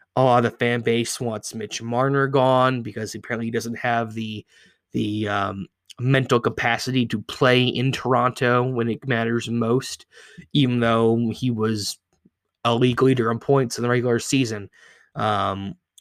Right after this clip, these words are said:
but it's getting down to the point now where the Maple Leafs, they actually, they have the skill, they have all the talent in the world. Um, but when it matters most, they just can't get the job done. So we'll see what happens there. Props to the Montreal Canadiens. They came back and battled. I think proved everyone wrong.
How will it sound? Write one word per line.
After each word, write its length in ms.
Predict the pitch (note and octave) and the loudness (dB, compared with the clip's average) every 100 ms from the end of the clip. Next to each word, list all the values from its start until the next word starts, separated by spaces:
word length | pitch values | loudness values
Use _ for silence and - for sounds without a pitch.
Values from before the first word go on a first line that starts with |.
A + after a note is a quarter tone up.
| - | -8
but 180 | B2 B2 | 0 2
it's 160 | A#2 | 2
getting 220 | - C3 | 2 2
down 140 | C3 B2+ | 4 2
to 60 | |
the 80 | A#2 | 2
point 200 | D3 C#3 | 0 0
now 100 | A#2+ | 0
where 140 | A2 G#2+ | -2 -2
the 40 | |
Maple 340 | A2+ A#2 A#2 | 0 -2 0
Leafs, 240 | A2+ G#2+ - | -4 -4 -6
they 160 | A#2 | -4
actually, 500 | A2 - B2 A#2 A2+ | -2 -2 -2 -2 -2
they 160 | G#2+ A#2 | -2 -2
have 280 | B2 C#3+ D3 | 0 0 0
the 80 | B2 | -4
skill, 460 | - C3 B2 A2 | -4 0 0 0
they 120 | A2 | -4
have 220 | G#2+ C3 A2+ | -2 -2 2
all 140 | C#3 | 2
the 80 | B2 | 2
talent 400 | - C3 B2+ - | -2 -2 0 -2
in 80 | G#2+ | -8
the 60 | |
world. 500 | G#2 B2 B2+ G#2+ G#2 _ - - - _ - | -4 0 2 0 -6 _ -20 -20 -20 _ -4
Um, 600 | A#2+ A2+ G#2+ G2+ F#2 G2 - _ _ _ _ - | 0 2 0 -2 -6 -12 -20 _ _ _ _ -2
but 100 | A2+ | 0
when 160 | B2 | 0
it 60 | G#2+ | -2
matters 400 | A2+ A2 G#2+ - | 0 0 -2 0
most, 340 | B2 - - _ | -2 -2 -12 _
they 120 | A2 | -4
just 240 | A2+ - - | -2 -4 -4
can't 180 | A2+ G#2 | -6 -6
get 160 | - | -8
the 80 | - | -10
job 380 | - - G2+ G2+ | -8 -6 -6 -6
done. 240 | E2 - - _ | -10 -12 -18 _
So 540 | - - A2+ G#2 G2+ _ - - - | -10 -2 0 0 -4 _ -20 -20 -20
we'll 120 | - - | -10 2
see 100 | E3+ | 4
what 100 | C#3 | 6
happens 340 | C3+ C3+ A#2+ | 2 0 0
there. 240 | C3+ C3 | 4 4
Props 400 | A#2+ C#3+ C#3 C#3+ | 2 2 2 2
to 80 | - | -2
the 40 | C3 | 2
Montreal 360 | B2+ A2+ A#2+ | 2 2 0
Canadiens. 560 | A#2+ B2 A#2+ B2 B2 A#2+ | 0 0 0 0 -2 -4
They 100 | C3+ | -6
came 280 | - B2 B2 | 0 0 2
back 240 | A#2 A2 | 0 0
and 120 | G#2 | -6
battled. 380 | G#2+ A2 A#2 A#2 | -4 -2 0 0
I 80 | G#2+ | -2
think 240 | C#3 C3 | -2 -2
proved 280 | - B2 - | 0 0 0
everyone 420 | C3 C3+ C3 A#2+ A#2 | -2 2 2 2 0
wrong. 360 | A2+ A2+ A#2 | 0 2 0